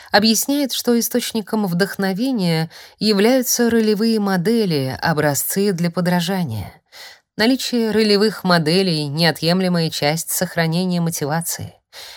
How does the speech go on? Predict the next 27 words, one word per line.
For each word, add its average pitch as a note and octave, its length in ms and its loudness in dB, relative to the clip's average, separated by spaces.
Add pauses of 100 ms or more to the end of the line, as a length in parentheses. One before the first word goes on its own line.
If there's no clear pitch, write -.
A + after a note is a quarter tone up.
Это A#3 220 2
помогает A3+ 560 2
поменять G3+ 480 -2
мышление F#3+ 640 0
с - 180 -4
«я F3 220 4
устала, E3+ 460 2
это E3 240 -2
трудно, E3 340 -2
зачем D3 360 -4
беспокоиться» G#3 840 -2 (340)
на A3+ 100 2
понимание, A3+ 800 2
что - 320 0
можно G3+ 640 0
стать - 540 -2
лучше. C#3 520 -8 (1080)
Когда B3 320 0
Хьюз A#3+ 400 -2
училась G#3+ 460 -2
в - 80 -14
колледже F3 500 -2
и - 20 -2
готовилась E3+ 540 -2
к - 80 -10
Олимпийским D#3 640 -4
играм, B3 460 -2